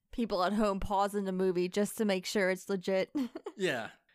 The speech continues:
Speaker 2: There's gonna be that one guy that calls it out. That one
Speaker 1: <laughs>
Speaker 2: critic. "Ah, the movie, such tales of complexity." However, the directors didn't bother getting their actors circumcised. And I must say,
Speaker 1: <laughs>
Speaker 2: pish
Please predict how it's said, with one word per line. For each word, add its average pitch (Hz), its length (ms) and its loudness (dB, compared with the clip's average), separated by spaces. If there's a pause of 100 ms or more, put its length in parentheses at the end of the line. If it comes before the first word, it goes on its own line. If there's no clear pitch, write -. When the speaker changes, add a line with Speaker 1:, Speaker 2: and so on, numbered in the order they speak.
(140)
Speaker 2:
There's 208 140 -2
gonna 254 100 2
be 254 80 0
that 233 160 4
one 233 180 4
guy 202 160 4
that 151 140 0
calls 165 320 2
it 151 60 2
out. 120 360 2 (720)
That 151 180 4
one 175 220 2
Speaker 1:
<laughs> - 100 -8
Speaker 2:
critic. 151 380 0 (380)
"Ah, 190 260 4
the 151 80 0
movie, 139 480 2
such - 380 0
tales 185 360 2
of 165 80 -2
complexity." 131 800 0 (680)
However, 180 800 2
the 143 80 -8
directors 170 520 0
didn't 165 400 0
bother 120 540 2 (240)
getting 139 260 0
their 123 200 0
actors 131 380 -4
circumcised. 98 840 -4 (560)
And 110 100 -4
I 120 60 2
must - 260 2
say, 392 200 0
Speaker 1:
<laughs> - 140 -2
Speaker 2:
pish 285 120 -4